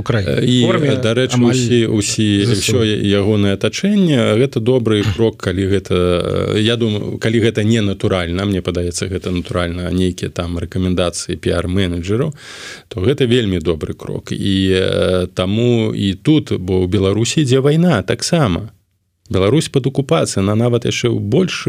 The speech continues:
Speaker 2: цяжкой сітуацыі, ну, у сэнсе такой геапалітычнай, бо ў нас няма дзяржавы. І тут гэта аскетызм таксама патрэбны. Гэта не абавязкова, што гэта павінны быць швэтры з, там, з расцянутымі, э,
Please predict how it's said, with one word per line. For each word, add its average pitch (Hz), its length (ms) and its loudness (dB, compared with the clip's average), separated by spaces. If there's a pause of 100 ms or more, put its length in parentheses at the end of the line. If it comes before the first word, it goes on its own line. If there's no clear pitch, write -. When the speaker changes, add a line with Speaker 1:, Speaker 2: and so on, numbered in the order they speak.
(140)
Speaker 2:
цяжкой 117 400 -2
сітуацыі, 113 640 -2 (160)
ну, 113 220 0
у 92 40 -2
сэнсе 101 460 -2
такой 101 320 -2
геапалітычнай, 98 800 0
бо 90 160 0
ў 95 80 0
нас 101 240 -2
няма 110 240 0
дзяржавы. 113 560 -2 (400)
І 101 160 -2
тут 170 240 2
гэта 113 400 2
аскетызм 135 800 0
таксама 131 480 0
патрэбны. 90 560 -4
Гэта 113 240 0
не 123 160 2
абавязкова, 123 560 0
што - 160 -6
гэта 107 240 -4
павінны 104 400 -4
быць 98 160 -6
швэтры 117 480 -2
з, 98 80 -8
там, 95 240 -4
з 98 160 -4
расцянутымі, 98 720 -4
э, 95 960 -4